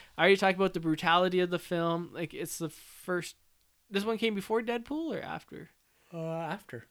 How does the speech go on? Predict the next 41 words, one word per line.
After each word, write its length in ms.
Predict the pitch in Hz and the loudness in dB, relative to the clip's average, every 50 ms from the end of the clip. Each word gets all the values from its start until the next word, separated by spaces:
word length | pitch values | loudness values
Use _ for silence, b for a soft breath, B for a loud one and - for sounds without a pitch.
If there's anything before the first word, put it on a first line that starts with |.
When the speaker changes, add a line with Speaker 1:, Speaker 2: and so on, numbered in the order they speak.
| _ - | _ -2
Speaker 1:
I 80 | 165 | 0
think 200 | 202 254 320 311 | 0 2 2 0
it 40 | 240 | -2
came 220 | - 240 208 175 - | -2 -2 -4 -4 -4
after. 360 | 113 156 202 202 - - 165 | -2 -2 -2 -2 -2 0 2
Yeah, 180 | 165 185 170 135 | 4 6 6 6
it 60 | 156 - | 4 2
came 220 | - 233 220 185 | -2 -2 0 2
after 260 | 165 180 185 - 165 151 | 2 0 0 0 -4 -6
'cause 200 | - 156 147 - | -6 -8 -8 -6
Deadpool, 600 | - 147 143 165 - - 165 160 156 151 143 - - 330 247 226 _ _ _ _ _ _ _ _ _ - | -6 -6 -6 -6 -6 -8 -6 -6 -6 -6 -8 -10 -14 -20 -20 -20 _ _ _ _ _ _ _ _ _ -8
no, 180 | 247 277 311 | -6 -4 -2
I 80 | 339 370 | -2 -2
Speaker 2:
Yeah, 40 | 262 | 0
Speaker 1:
think 180 | 226 220 - | 0 -2 -2
Speaker 2:
two 100 | - 214 | -2 -2
thousand 180 | 208 214 214 196 | -2 -2 -2 -4
seventeen. 380 | 202 190 185 170 170 165 175 | -6 -6 -6 -6 -4 -4 -4
Speaker 1:
two 100 | 170 190 | -2 -2
thousand. 160 | 190 196 156 147 | 0 0 0 -2
Speaker 2:
Deadpool 140 | - 160 | -2 -4
was 120 | 156 147 - | -4 -4 -4
sixteen. 400 | - 147 - - 139 135 135 - _ _ _ - | -8 -10 -10 -8 -10 -10 -10 -12 _ _ _ -2
Speaker 1:
Okay, 280 | 214 240 240 - 165 160 | 0 0 0 0 0 0
yeah, 100 | 143 135 | -2 -2
so 100 | - 175 | -2 -4
it 40 | 160 | -4
came 140 | 190 185 | -4 -2
after. 340 | 160 143 143 - - 156 139 B B B B B B B | -2 -4 -6 -6 -8 -14 -14 B B B B B B B
Uh, 160 | 135 135 143 151 | -2 0 4 4
yeah, 220 | 156 165 143 135 | 6 6 6 4
like, 200 | 135 147 151 147 | 2 0 -2 0
Logan, 300 | 165 160 170 170 165 156 | 2 2 4 4 4 2
the 100 | 147 - - | 0 -2 0
R-rated, 520 | 156 160 165 165 165 165 165 160 160 160 | 2 2 4 4 4 4 2 2 0 -2
the 60 | 165 | -4
brutality 640 | 156 151 139 135 - 165 160 160 165 170 165 165 160 156 | -6 -6 -6 -6 -4 -2 0 0 2 2 2 2 2 2
of 140 | 147 156 | 2 0
it, 180 | 156 147 147 - - | -2 -2 -4 -4 -4
it 120 | 190 185 180 | -2 0 2
was 300 | 165 143 - - - | 0 0 -2 -4 -12